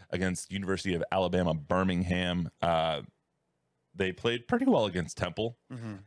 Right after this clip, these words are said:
Speaker 1: Uh, I thought Frank played a lot better. I was happy that Frank was able to get out there and play. Three, you know, threw for three thirty-eight and three touchdowns. Really, really worried about their offensive line, though.
Speaker 2: Yeah,
Speaker 1: It
Speaker 2: no.
Speaker 1: is a mash unit up there.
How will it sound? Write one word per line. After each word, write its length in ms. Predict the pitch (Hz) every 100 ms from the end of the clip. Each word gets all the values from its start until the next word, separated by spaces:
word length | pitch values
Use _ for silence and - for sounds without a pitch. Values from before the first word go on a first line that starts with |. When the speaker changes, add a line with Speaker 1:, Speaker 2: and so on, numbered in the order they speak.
| -
Speaker 1:
Uh, 40 |
I 320 | 87 82 82 87
thought 180 | 110 80
Frank 260 | 95 101 101
played 260 | 104 95
a 80 | -
lot 260 | 87 87 76
better. 420 | 85 87 85 - -
I 180 | 82
was 140 | 82 82
happy 320 | 80 85 85
that 100 | 82
Frank 240 | - 82
was 100 | 80
able 180 | 80 78
to 60 | 76
get 120 | 76
out 220 | 80 67
there 160 | 80 80
and 120 | 67
play. 400 | - 82 82 80 -
Three, 240 | 87 90 85
you 80 | 92
know, 80 | 78
threw 140 | - 98
for 120 | 92
three 220 | - 92
thirty-eight 540 | - 87 85 80 82 -
and 120 | 82
three 160 | 87
touchdowns. 560 | 85 82 - 87 80 82 - - _ -
Really, 360 | 82 131 156
really 360 | 104 98 98 90
worried 340 | 78 82 80
about 200 | 76 73
their 80 | 76
offensive 400 | 73 76 73 76
line, 260 | 71 67 62
though. 220 | 58 - - _ -
Speaker 2:
Yeah, 360 | 101 101 90 87 _ -
Speaker 1:
It 40 |
Speaker 2:
no. 80 | 101
Speaker 1:
is 220 | 101 92 82
a 80 | 76
mash 460 | 71 73 76 -
unit 260 | 69 50 50
up 120 | 50 -
there. 200 | -